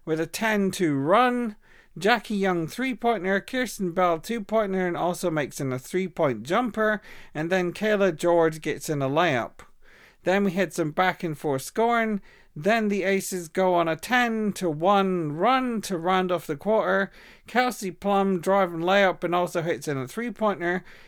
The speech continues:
Candace Parker three-pointer, and then Kirsten Bell two-point jumper. Coming to the end of the game with a loss for the Storm. Score at sixty-three for the Storm,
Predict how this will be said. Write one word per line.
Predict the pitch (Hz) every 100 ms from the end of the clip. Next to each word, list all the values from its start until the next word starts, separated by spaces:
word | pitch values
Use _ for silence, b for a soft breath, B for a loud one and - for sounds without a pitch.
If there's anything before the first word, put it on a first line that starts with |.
| B
Candace | 208 190 175 160
Parker | - 247 285 233 202
three-pointer, | - 214 185 214 208 165 175
and | 160 175
then | 170 165
Kirsten | - 214 196 - 196
Bell | 160 165 160 156
two-point | 151 - 196 - 165 139 107
jumper. | 156 214 160 131 104 120 B B B B B
Coming | 202 190
to | 165 160
the | 151
end | 240 285
of | 247
the | 170
game | 151 180 180 175
with | 156
a | 151
loss | 160 254 247 -
for | 180
the | 147 139
Storm. | - 190 185 180 175 170 - b b b
Score | b - 247 254 240
at | 196 151 -
sixty-three | 302 302 - 190 160 214 214
for | 190 196
the | 175
Storm, | 165 - 190 185 180 175 -